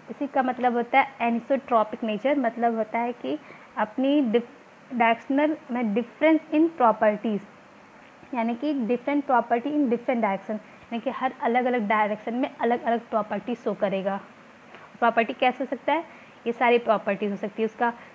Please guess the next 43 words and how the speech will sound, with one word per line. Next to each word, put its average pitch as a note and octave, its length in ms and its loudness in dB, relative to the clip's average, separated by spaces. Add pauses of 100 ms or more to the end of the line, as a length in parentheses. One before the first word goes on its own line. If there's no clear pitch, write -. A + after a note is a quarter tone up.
(100)
shine A3+ 220 2
करने A3+ 200 0
का A#3+ 80 -4
तरीका A3+ 340 0
हो A3+ 80 2
सकता A3 320 -4
है A3 160 2
कि A3+ 160 -8
वो A3+ 160 2
इधर A3 180 0
से A#3 180 -4
चमक A3 220 -2
रहा A3+ 120 6
हो A3 160 0
एक A3+ 240 -8
side G#3 240 -2
से, A3 120 -6
दूसरी G#3 220 -4
side G#3+ 180 0
देखे A3 220 -4
तो A3+ 120 -6
नहीं G#3+ 140 -2
चमक G#3+ 300 -4
रहा G#3 120 2
हो, G#3 240 0 (420)
कुछ D#4 140 -2
इस - 260 0
type G#3 280 0
की G#3+ 60 -12
properties G#3 500 -4
को - 140 -8
बोलते A3+ 300 -2
हैं C#4 120 -4
anisotropic A3+ 1500 -2 (440)
nature, G3 400 -2 (1300)
या A3 80 -4
फिर A3 200 -14
बोलते B3+ 200 -2
हैं - 60 -10
anisotropic A#3+ 1000 -2
nature। G3 280 -4 (1400)
Next A#3+ 360 -4
है D4+ 340 -8